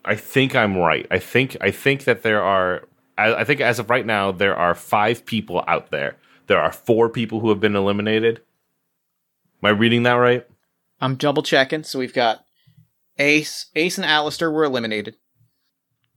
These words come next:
Speaker 2: Garth and Neptune were eliminated, or Garth and Quorum were eliminated.
Speaker 1: Mm-hmm.
Speaker 2: Uh, we've got Sharon Brown. We've got, uh, we've got Calicaveras, and we've got, uh, Revenant.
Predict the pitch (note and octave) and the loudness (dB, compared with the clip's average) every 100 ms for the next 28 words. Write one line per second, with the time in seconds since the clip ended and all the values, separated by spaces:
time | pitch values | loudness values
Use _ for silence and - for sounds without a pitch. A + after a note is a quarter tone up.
0 | _ D3 C#3+ C#3+ D#3 D3 C3+ - - C#3 | _ 0 0 0 -4 -2 -2 -2 -6 -6
1 | C3 B2 B2 A#2 A#2 A2 G#2+ A2+ B2+ C3+ | -6 -4 -4 -2 -4 -6 -6 -4 -2 2
2 | C#3 D#3 D3+ D3 B2+ B2 A#2 A2+ A2 G#2+ | 2 0 -2 0 0 0 -4 -4 -4 -4
3 | G#2 G#2 G#2 - F2 D#2 - _ _ _ | -6 -8 -12 -12 -10 -10 -14 _ _ _
4 | _ _ _ _ _ C3+ B2 A#2+ A#2+ A#2+ | _ _ _ _ _ 0 2 2 0 -2
5 | A#2+ A#2+ A2 - C#3+ D3+ C#3+ C#3 C3 B2 | -2 -2 -2 0 0 0 0 0 2 0
6 | B2+ _ _ _ B2 A#2 C3+ A#2+ A2 G#2+ | -6 _ _ _ -16 -6 0 4 4 0
7 | _ _ _ _ _ _ _ _ C3 A#2+ | _ _ _ _ _ _ _ _ 0 2
8 | A2 G#2 G#2+ G#2 B2 G#2+ G2 - _ _ | 2 0 -2 -6 -2 -2 -4 -10 _ _
9 | - D3+ C#3 C3+ C3+ C3 B2 A#2 - - | -10 -4 -2 -2 2 2 2 0 -8 -20
10 | _ _ _ B2 A#2+ A2+ B2 A2+ G#2 - | _ _ _ -8 -6 -4 0 2 2 -2
11 | _ _ _ _ _ _ _ _ _ _ | _ _ _ _ _ _ _ _ _ _
12 | _ B2 A2+ A2 C#3+ C#3+ A#2+ A2+ | _ -4 -2 0 2 0 0 -4